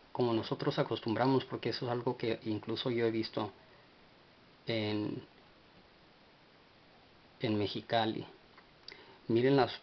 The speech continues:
puertas y las ventanas, muy interesante. Y ahora recuerden el obelisco de, de Axum. Ahora esta casa es moderna, no crean que, que es antigua.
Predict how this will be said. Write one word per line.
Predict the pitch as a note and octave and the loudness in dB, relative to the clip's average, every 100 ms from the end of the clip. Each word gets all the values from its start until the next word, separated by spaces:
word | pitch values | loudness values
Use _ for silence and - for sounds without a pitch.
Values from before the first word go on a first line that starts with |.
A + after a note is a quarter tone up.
| - | 0
puertas | A#2 B2 C3 B2 | 0 2 -2 -2
y | A#2+ | -2
las | G#2+ | -2
ventanas, | G2 F#2+ G#2+ G2+ | -2 0 -2 0
muy | A#2 A#2 | 0 0
interesante. | A#2 G#2+ - A2 G#2 A2 | 0 -4 -2 0 0 0
Y | |
ahora | A2 G#2+ B2 G#2+ - | 0 2 2 0 -6
recuerden | - G#2 - G#2+ G#2 A#2+ G#2+ - - - - - - - - | -4 -4 0 -2 0 0 0 -4 -16 -20 -20 -20 -20 -6 0
el | A2 | 2
obelisco | A2+ G#2+ G#2 G2+ - A#2 | 2 2 -2 -4 0 0
de, | A2 - - - - - - - - - - - - - - - - - | 2 0 -2 -8 -20 -20 -20 -20 -20 -20 -20 -20 -20 -20 -20 -20 -20 -12
de | A#2+ G2+ | -4 -4
Axum. | - - - A2+ G#2 - - - - | -2 -4 2 2 2 -4 -20 -20 0
Ahora | A2+ A2 A#2 | 2 4 4
esta | A#2 - | 2 -2
casa | - D3+ C#3+ | -2 0 2
es | A#2 | 2
moderna, | G#2+ G2+ A#2 - - - - | 2 2 2 0 -6 -10 -6
no | G#2 - | -4 -2
crean | A2+ G#2 | -2 -2
que, | - G2+ - - - - - - - - - - - - - - - | -2 -6 -6 -12 -20 -20 -20 -20 -20 -20 -20 -20 -20 -20 -20 -20 -12
que | - G#2+ | -2 -2
es | G2 | 0
antigua. | A2+ G#2+ A#2 A#2 A2 - | 0 0 0 -2 -2 -4